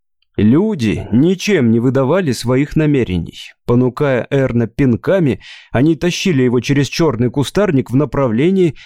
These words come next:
известном как "Левое море". Как было ясно из названия, море находилось слева от деревни.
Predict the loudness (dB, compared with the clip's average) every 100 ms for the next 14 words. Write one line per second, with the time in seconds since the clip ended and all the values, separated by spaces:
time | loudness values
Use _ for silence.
0 | -4 0 2 0 0 0 0 0 -2 2
1 | 2 2 0 0 2 2 2 0 -6 -16
2 | -20 _ _ -2 0 0 0 0 2 0
3 | 0 0 0 0 0 0 2 2 2 2
4 | 2 0 0 -2 0 -2 -4 -6 0 0
5 | 2 -2 -2 -4 0 0 -2 -6 -12 -16